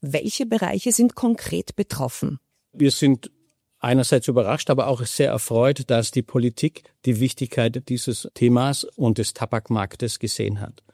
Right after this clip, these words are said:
Speaker 2: Drei Punkte sind vor allem geregelt im Koalitionsprogramm,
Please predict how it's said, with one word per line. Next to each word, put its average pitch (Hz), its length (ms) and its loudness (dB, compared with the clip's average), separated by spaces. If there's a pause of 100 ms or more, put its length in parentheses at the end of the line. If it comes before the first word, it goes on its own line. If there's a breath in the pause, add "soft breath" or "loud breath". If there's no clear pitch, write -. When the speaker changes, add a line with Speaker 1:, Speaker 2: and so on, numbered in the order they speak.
(400 soft breath)
Speaker 2:
Drei 151 320 6
Punkte 175 600 4 (560 soft breath)
sind 139 460 4
vor - 240 -4
allem 127 380 4 (140)
geregelt 113 680 0 (100)
im 117 320 2
Koalitionsprogramm, 120 1300 -6